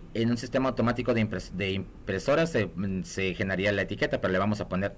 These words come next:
no. Muy bien, ahora, ¿qué es lo que vamos a hacer nosotros? Vamos a hacer doble clic sobre alitas de pollo, no sin antes ver que ya tenemos bolsa de pollo boneless treinta y ocho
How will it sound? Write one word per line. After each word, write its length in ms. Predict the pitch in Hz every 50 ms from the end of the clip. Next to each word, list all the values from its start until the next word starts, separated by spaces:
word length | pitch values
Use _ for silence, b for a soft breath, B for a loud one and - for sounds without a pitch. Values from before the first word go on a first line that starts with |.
| - -
no. 220 | 87 85 85 85 - - - B B B B B B B B B B B B B
Muy 160 | - 87 98
bien, 220 | 110 160 196 175 B B B B B B
ahora, 480 | B - 104 110 120 123 117 113 110 - -
¿qué 80 | 143
es 60 | 147
lo 120 | 151 160 151
que 80 | -
vamos 280 | 120 120 127 143 139 -
a 40 | 120
hacer 220 | 107 - 110 104
nosotros? 540 | 117 123 120 170 170 170 175 175 170 - - B B B B B
Vamos 540 | - 87 113 113 120 131 139 139 135 - -
a 360 | - 104 107 104 101 95 95 92
hacer 420 | 92 - - 120 120 123 - -
doble 420 | - 92 107 117 127 143 143 139 143
clic 320 | - 151 165 170 170 170 -
sobre 280 | - - 117 107 107
alitas 260 | 104 110 110 113 117
de 80 | 107 113
pollo, 340 | 110 - 147 151 139 123 92
no 120 | 101 113 120
sin 220 | 117 135 123 123
antes 320 | 123 123 127 127 120 113
ver 200 | 123 143 151 147
que 180 | - 113 104 95
ya 340 | 92 110 120 131 139 - -
tenemos 480 | 120 110 110 117 123 127 131 127 -
bolsa 400 | 101 90 92 117 123 120 - 135
de 100 | 120 107
pollo 360 | 87 - - 117 120 123 123 110
boneless 360 | 120 123 127 135 139 131 -
treinta 300 | - 110 107 104 104 95
y 100 | 98 120
ocho 220 | 123 117 - -